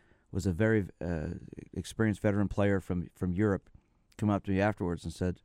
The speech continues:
said, "Doc, this is something I've done my whole career. You just sort of put it into words, but it's what I do, and it's why I've been good. I,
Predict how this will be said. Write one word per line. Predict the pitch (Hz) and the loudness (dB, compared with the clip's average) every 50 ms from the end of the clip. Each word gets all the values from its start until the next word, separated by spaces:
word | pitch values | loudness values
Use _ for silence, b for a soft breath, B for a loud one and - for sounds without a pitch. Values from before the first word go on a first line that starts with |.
| b b b b b b b b b | b b b b b b b b b
said, | - - 95 87 | -4 -2 0 2
"Doc, | 113 110 98 90 - | 4 2 2 2 0
this | - 117 - | -4 -4 -4
is | 113 117 | -4 -4
something | - - 117 101 - 110 101 | -2 -2 -2 0 0 2 2
I've | 95 95 87 | 2 2 0
done | 82 107 98 95 | 0 0 2 2
my | 92 85 82 | 2 2 2
whole | 85 95 95 | 0 0 -2
career. | 92 - 95 90 92 95 87 60 - - - _ _ _ _ _ _ _ _ _ _ _ _ - | -2 -2 -2 -2 0 0 -2 -2 -6 -12 -20 _ _ _ _ _ _ _ _ _ _ _ _ -4
You | - 107 117 | 0 0 2
just | 104 113 104 - | 2 2 0 0
sort | 113 101 98 | 0 0 0
of | 85 | 0
put | - 110 90 | -2 -2 -2
it | 90 87 | -2 -2
into | 92 87 82 85 | -2 -2 0 0
words, | 85 92 98 92 78 - | 0 0 0 0 -2 -4
but | - - 90 85 | -4 -4 -4 -4
it's | 80 - - | -4 -4 -4
what | 92 95 92 | -2 0 0
I | 90 87 | 0 0
do, | 87 113 107 95 | 2 2 2 2
and | 87 85 | 2 0
it's | 90 85 - - | -2 -4 -4 -4
why | 90 95 92 90 | -2 0 0 0
I've | 85 | -2
been | - 78 78 | -2 -4 -4
good. | 90 - 117 110 - - - - - _ _ _ _ _ _ _ _ _ _ _ - _ _ - | 0 0 0 0 -2 -6 -10 -20 -20 _ _ _ _ _ _ _ _ _ _ _ -20 _ _ -6
I, | - 90 95 | -2 -2 -2